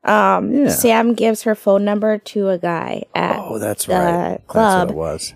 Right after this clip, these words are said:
Speaker 1: And her reasoning is she's no one's girl right now. Ron
Speaker 2: Right.
Speaker 1: never said
Speaker 2: It's true.
Speaker 1: that he, that she was his girl.
Speaker 2: She has a
Speaker 1: So
Speaker 2: point.
Speaker 1: she can do what she wants, which I believe that too, because they've only been dating for, like, one minute.
Speaker 2: Right, and he hadn't peed on her yet.
Speaker 1: Yeah.
Speaker 2: And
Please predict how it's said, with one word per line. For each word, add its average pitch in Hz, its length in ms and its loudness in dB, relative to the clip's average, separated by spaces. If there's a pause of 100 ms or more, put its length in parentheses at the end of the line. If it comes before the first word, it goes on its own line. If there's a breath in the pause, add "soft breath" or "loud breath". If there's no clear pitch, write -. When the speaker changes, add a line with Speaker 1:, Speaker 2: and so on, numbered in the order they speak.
Speaker 1:
And 190 160 -2
her 220 180 4
reasoning 202 460 4
is 185 480 2
she's 180 340 -4
no 185 160 2
one's 180 280 0
girl 180 240 0
right - 280 -4
now. - 360 -4
Ron 202 120 0
Speaker 2:
Right. 202 100 0
Speaker 1:
never 233 300 2
said 220 400 -2 (200 soft breath)
Speaker 2:
It's - 80 -18
true. 202 200 2
Speaker 1:
that - 360 0 (400)
he, 220 340 0 (260)
that 202 140 0
she 208 260 -2
was 196 220 2
his 185 220 0
girl. 165 500 0
Speaker 2:
She 135 100 0
has 185 140 2
a 160 60 0
Speaker 1:
So 160 100 0
Speaker 2:
point. 185 220 2
Speaker 1:
she 214 60 0
can 240 140 2
do 254 100 2
what 277 100 4
she 294 120 -2
wants, 311 280 2 (260 soft breath)
which - 180 0
I 349 140 2
believe 392 280 2
that 392 200 0
too, 480 220 2
because 247 300 0
they've 262 140 0
only 294 140 2
been 269 140 2
dating 262 220 2
for, 254 140 -2
like, 233 240 0
one 196 300 -2
minute. - 340 -6 (340)
Speaker 2:
Right, 143 120 4
and 107 80 2
he 135 120 4
hadn't 135 300 4
peed 139 200 4
on 98 100 2
her 90 100 -2
yet. 85 260 -6 (160)
Speaker 1:
Yeah. 269 300 0
Speaker 2:
And - 80 -18